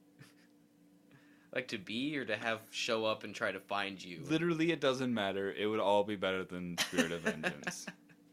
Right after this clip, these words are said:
Speaker 1: <laughs>
Speaker 2: I would be the Spirit of Enemas.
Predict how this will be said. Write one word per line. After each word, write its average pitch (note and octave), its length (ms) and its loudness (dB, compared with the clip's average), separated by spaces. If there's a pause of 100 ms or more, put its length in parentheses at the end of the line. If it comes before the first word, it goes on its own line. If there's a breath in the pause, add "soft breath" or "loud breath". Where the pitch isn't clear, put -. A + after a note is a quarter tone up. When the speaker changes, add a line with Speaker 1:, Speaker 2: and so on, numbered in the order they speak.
(180)
Speaker 1:
<laughs> - 880 -18
Speaker 2:
I A#2 160 6
would C#3+ 300 0
be G2+ 380 -2 (100)
the E2+ 80 -12
Spirit F2 400 -4
of D#2 80 -8
Enemas. - 680 -14